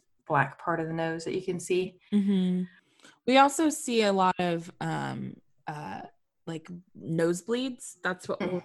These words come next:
Speaker 2: also see a ton of, and sneezing.
Speaker 1: So, yeah, then you also have, like, your respiratory sturders. Open mouth breathing can occur. It's hard to tell in dogs whether they're just panting because of a nasal issue or, or just panting. Inspiratory,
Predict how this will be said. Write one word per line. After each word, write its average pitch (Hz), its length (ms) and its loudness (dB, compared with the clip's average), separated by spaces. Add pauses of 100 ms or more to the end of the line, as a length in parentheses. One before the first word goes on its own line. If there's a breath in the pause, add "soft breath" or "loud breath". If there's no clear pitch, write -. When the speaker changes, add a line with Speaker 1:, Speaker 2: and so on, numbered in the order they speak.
(120)
Speaker 2:
also 180 340 -2
see 180 260 -2
a 175 40 -4
ton 180 200 -6
of, 180 280 -2
and 160 140 -6
sneezing. 143 680 -8 (220)
Speaker 1:
So, - 180 2
yeah, 165 280 10
then 190 260 2
you 185 100 6
also 175 200 2
have, 170 180 2
like, 165 180 0
your 165 100 0
respiratory 170 600 2
sturders. 208 800 4 (140)
Open 180 240 0
mouth 165 240 6
breathing 165 320 0
can 175 400 -4
occur. 165 520 2 (600 soft breath)
It's - 100 -16
hard 160 180 8
to 156 40 0
tell 156 220 6
in 151 40 2
dogs 151 280 4
whether 151 260 4
they're 151 100 0
just 147 220 -8
panting 151 400 0
because 151 340 -2
of 143 220 -2 (240)
a 160 80 -2
nasal 151 380 0
issue 151 280 -2
or, 151 380 0 (220)
or 143 200 -4
just - 280 -10 (100)
panting. 147 440 -2 (640 loud breath)
Inspiratory, 202 920 8